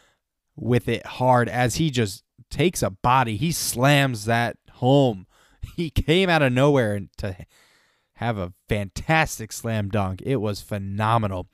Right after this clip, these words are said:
He had twenty-eight points, twelve rebounds, and two assists as the Wildcats move on. Next game on the list is number two, Villanova, taking down number seven, Ohio State,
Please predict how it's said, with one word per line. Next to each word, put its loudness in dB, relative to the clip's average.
He 2
had 2
twenty-eight 2
points, -2
twelve 0
rebounds, -2
and -10
two 2
assists -6
as 0
the 0
Wildcats 0
move 6
on. -4
Next 2
game 4
on 6
the 8
list 6
is 4
number 6
two, 0
Villanova, 4
taking 2
down 0
number -2
seven, 2
Ohio 4
State, -2